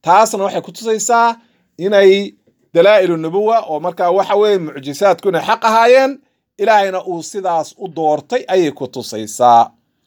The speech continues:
Marka calaa kulli xaal, dalaa'ilu nubuwa culummadu kutub ay ka qoreen, mucjisaatul anbiyaa kutub baa laga qoray, waxa weeye aad iyo aad bayna u badan tahay.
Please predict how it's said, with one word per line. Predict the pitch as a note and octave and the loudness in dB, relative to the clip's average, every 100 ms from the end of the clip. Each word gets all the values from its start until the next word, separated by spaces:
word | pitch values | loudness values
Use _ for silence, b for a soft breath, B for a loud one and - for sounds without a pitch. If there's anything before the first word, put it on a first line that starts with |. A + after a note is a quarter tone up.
| _ - | _ -12
Marka | F#4 A#3+ | -2 2
calaa | G#3 G#3 | 4 2
kulli | - G#3+ | 0 -6
xaal, | - G3+ G3 G3+ - _ _ _ | -2 0 0 -2 -12 _ _ _
dalaa'ilu | C#3 F#3+ G#3+ G3+ F#3 F#3 | -4 2 4 2 0 -4
nubuwa | F3 F#3 G3 E3+ | -6 -4 -2 -2
culummadu | F3 F#3 G3 | -6 -6 -8
kutub | F3+ E3+ G3+ | -8 -12 -8
ay | F#3 | -6
ka | G3+ | -6
qoreen, | G3+ G#3 G#3 G#3 A3 - _ _ _ _ - | -4 -2 -2 -4 -8 -18 _ _ _ _ -8
mucjisaatul | D3+ E3+ E3 D#3 A3 F3 F#3+ | -4 -4 -2 2 2 2 -2
anbiyaa | E3+ D#3+ F#3 G#3 E3+ | -4 -4 0 0 0
kutub | E3+ A3+ G3 | -6 -8 -2
baa | G3 | 0
laga | F#3 G3 A3+ | 0 -2 -4
qoray, | G#3+ A3 A#3 A#3 _ _ _ _ - | -4 -4 -4 -8 _ _ _ _ -4
waxa | F#3+ G3 | -2 2
weeye | G3+ G3+ G3 F#3 F#3 | 4 4 4 2 2
aad | G#3+ G3+ F#3+ F3 | 4 4 2 0
iyo | F#3+ | 0
aad | G3+ F3 D#3 | 2 0 -4
bayna | F3 E3+ | -4 -4
u | F#3 | -4
badan | F3+ G3+ A3+ A3 | -2 0 0 -2
tahay. | A#3 C4+ | 0 0